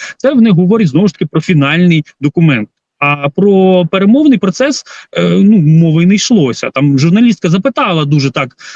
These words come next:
е, специфічно на прес-конференції Са-, Салівана, і Саліван так само специфічно відповів, що, в принципі, ніч-, нічого не домовилися. Тобто він, він ж не сказав, що не було ніякої розмови, і фінального комуні-,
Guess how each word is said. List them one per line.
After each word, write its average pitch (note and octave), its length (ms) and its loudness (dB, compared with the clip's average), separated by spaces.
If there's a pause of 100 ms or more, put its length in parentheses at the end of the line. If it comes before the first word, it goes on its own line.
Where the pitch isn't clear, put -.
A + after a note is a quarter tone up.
(200)
е, D#3+ 360 0
специфічно E3 600 -2
на B2+ 120 0
прес-конференції C#3+ 580 -4
Са-, C3+ 300 -4
Салівана, A#2+ 440 -2
і D#3 40 0
Саліван D4 300 0
так G#3 120 -4
само G#3+ 180 -2
специфічно F3+ 580 -2
відповів, D3 460 -2
що, C3 100 -6
в - 20 -20
принципі, E3 380 -2 (240)
ніч-, F#3 320 -2
нічого G3+ 380 0
не G#3 60 0
домовилися. D#3+ 680 0 (220)
Тобто D#3 240 -4
він, F3+ 180 2
він F#3+ 200 2
ж D#3 80 0
не E3+ 80 2
сказав, A#3 260 -2
що - 120 0
не A3 100 2
було F3+ 280 2
ніякої C3+ 360 -2
розмови, F3+ 440 0 (220)
і D#3 80 -2
фінального F#3 440 0
комуні-, F3+ 340 0